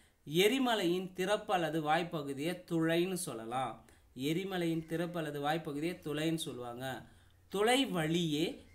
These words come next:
வெளியேறும் லாவாவும் இதர பொருட்களும் துளைப்பகுதியை சுற்றி படிந்து ஒரு கூம்பு வடிவ குன்று அல்லது மலையை உருவாக்குதுங்க. கூம்பு வடிவ குன்றின் உச்சி பகுதியில் தோன்றும் பள்ளத்தை எரிமலை பள்ளம்னு சொல்லுவாங்க. கூம்பு வடிவ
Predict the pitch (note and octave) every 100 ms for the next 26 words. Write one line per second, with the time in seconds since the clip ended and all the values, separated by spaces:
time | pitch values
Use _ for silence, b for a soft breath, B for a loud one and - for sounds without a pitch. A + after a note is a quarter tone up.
0 | C3 D#3 F3+ G#3+ G3+ F#3+ E3 C#3+ C3+ D3+
1 | D#3+ D3+ C#3 E3 A3 - - C#3+ E3 G3+
2 | A3+ - F3+ E3+ D#3+ D#3+ F#3+ A3+ - G#3
3 | A3+ A3+ F#3+ F#3 D#3+ D#3 D3 D3+ G3 G3
4 | D3 C#3+ D3+ G3+ - b b D#3 D#3 D#3
5 | A3+ B3+ A#3+ A3 F3+ F3+ F3+ - G#3 A3
6 | G#3 E3+ D#3+ A3 A3 C#3 D3 D#3 E3+ D3+
7 | D3+ D3+ C#3+ C#3+ B2 B2 C3+ B2+ b b
8 | _ _ A3+ C4 C4 B3+ A3+ G3 F#3+ F3+
9 | F#3 F#3+ F#3+ F#3 F3 E3+ A3+ A3 F#3 F3+
10 | E3+ E3 E3 D3+ D3+ D3+ D#3 G3 A3+ F#3+
11 | F#3 G#3+ b b b D3 F3 A3+ G#3+ F3
12 | F#3 - - D#3 D#3 F3 F3+ F#3+ F3+ D3
13 | B2 A#2+ C3 C#3 A#2 b b b - E3+
14 | G3+ G#3 G3 F3+